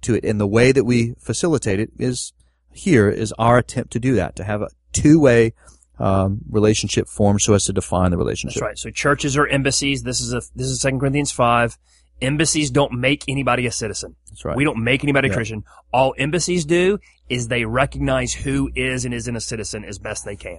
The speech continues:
Speaker 1: Yeah, and that's
Speaker 2: And
Speaker 1: all we're trying to
Speaker 2: that's
Speaker 1: do.
Speaker 2: all we're trying to do.
Speaker 1: Yeah,
Speaker 2: So
Speaker 1: trying
Speaker 2: we're
Speaker 1: to be that city inside of a city to make sure who's the city of God,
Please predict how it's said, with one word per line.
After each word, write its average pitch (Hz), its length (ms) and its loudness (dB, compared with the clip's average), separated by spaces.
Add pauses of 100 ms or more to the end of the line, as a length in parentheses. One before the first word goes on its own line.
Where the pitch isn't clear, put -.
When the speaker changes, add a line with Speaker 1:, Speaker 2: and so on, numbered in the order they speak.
Speaker 1:
Yeah, - 160 -12
and 117 100 -4
that's 131 140 -6
Speaker 2:
And 120 80 -4
Speaker 1:
all 123 100 6
we're 120 120 4
trying 110 200 0
to 104 60 -2
Speaker 2:
that's - 100 -8
Speaker 1:
do. 113 60 -4
Speaker 2:
all 113 40 -6
we're 113 80 -6
trying 113 220 -8
to 92 80 -14
do. - 100 -16
Speaker 1:
Yeah, 107 140 -6
Speaker 2:
So - 80 -14
Speaker 1:
trying 123 120 2
Speaker 2:
we're 131 40 2
Speaker 1:
to 131 60 0
be 127 120 2
that 120 140 2
city 127 380 2
inside 117 320 2
of 110 60 -2
a 104 40 -2
city 92 380 -4
to - 120 -8
make 101 180 -2
sure 98 180 -2
who's 104 240 0
the 98 100 -6
city 98 300 0
of 92 100 -4
God, 90 380 -4